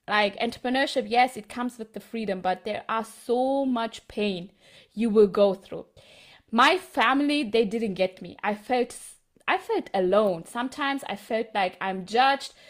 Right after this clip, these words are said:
for the lifestyle I was choosing. I also know sometimes you have to give up. There will be seasons where you have to give up for certain things in order to achieve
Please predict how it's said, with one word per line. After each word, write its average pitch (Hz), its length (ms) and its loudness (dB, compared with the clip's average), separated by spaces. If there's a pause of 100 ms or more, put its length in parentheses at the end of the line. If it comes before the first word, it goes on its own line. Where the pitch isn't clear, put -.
(120)
for 226 180 0
the 208 140 0
lifestyle 214 680 0
I 196 120 2
was 190 240 -4
choosing. 196 540 -6 (340)
I 220 120 2
also 285 360 4
know 240 460 0
sometimes 247 580 -6
you 226 60 -4
have 247 340 -2
to 247 80 -4
give 202 320 -4
up. 240 300 0 (460)
There 233 180 6
will 294 180 2
be 311 100 2
seasons 262 600 -2
where 220 140 4
you 214 180 0
have 240 480 0
to 247 100 -2
give 190 380 -2
up 214 320 2 (1200)
for 226 180 2
certain 233 480 0
things 220 440 -2
in 226 120 -2
order 208 200 0
to - 260 -4
achieve 214 440 -6